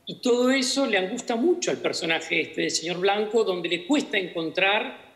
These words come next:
los límites. ¿Por qué existe este vidrio? Como decía Francesca, ¿no? ¿Por qué existe este vidrio? Él tiene un problema con las fronteras.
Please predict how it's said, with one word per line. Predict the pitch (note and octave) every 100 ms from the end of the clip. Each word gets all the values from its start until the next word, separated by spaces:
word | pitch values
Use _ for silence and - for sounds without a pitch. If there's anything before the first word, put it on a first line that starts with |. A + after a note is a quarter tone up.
| -
los | E3+
límites. | D#3+ G#3+ F#3 D3+ C#3+ -
¿Por | F#3 -
qué | C4+
existe | - B3+ -
este | G3+ F3+
vidrio? | F#3 F#3+ D#3 C#3+ C#3 C#3
Como | D#3
decía | D#3 C#3+ - D#3+
Francesca, | D#3 D3 C#3 - B2+
¿no? | C3+ G#3 G#3
¿Por | -
qué | B3+
existe | B3+ A3+ -
este | G3+ E3
vidrio? | D#3 D#3 C#3
Él | F3 G#3+ - - _
tiene | A3+
un | A3+
problema | G#3 G#3+ A#3+ C#4 C4
con | G#3+
las | G#3
fronteras. | - E3+ D#3+ C3 A#2+ -